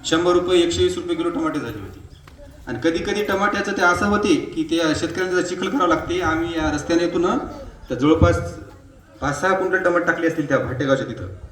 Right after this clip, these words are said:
त्याचा चिखल झाला होता. काहून झाला होता माहिती आहे का? त्याला फक्त एक रुपया किलोच टमाटे होते. त्याला बा-, मार्केटमध्ये न्यायला पण परवडत नाहीत ना ते.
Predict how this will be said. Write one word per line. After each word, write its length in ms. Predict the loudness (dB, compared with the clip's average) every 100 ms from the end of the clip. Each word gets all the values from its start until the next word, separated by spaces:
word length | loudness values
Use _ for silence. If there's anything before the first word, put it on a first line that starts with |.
| -18 -20 -20 -16
त्याचा 140 | -12
चिखल 300 | -12 -6 0
झाला 200 | 6 6
होता. 160 | 6 2
काहून 220 | 2 2
झाला 140 | 0
होता 120 | -2 0
माहिती 180 | -2
आहे 80 | 0
का? 180 | 0 -2 -6 -16 -10 0
त्याला 160 | 2
फक्त 240 | 4 4 2
एक 200 | 0 0
रुपया 200 | 0 0
किलोच 220 | 0 2
टमाटे 280 | 4 4 2
होते. 180 | -4 -8
त्याला 220 | -2 -2
बा-, 240 | 2 4
मार्केटमध्ये 460 | 6 4 2 0 0
न्यायला 180 | 2 0
पण 100 | -2
परवडत 240 | -2 -2
नाहीत 160 | -2 -4
ना 80 | -4
ते. 360 | -8 -8 -16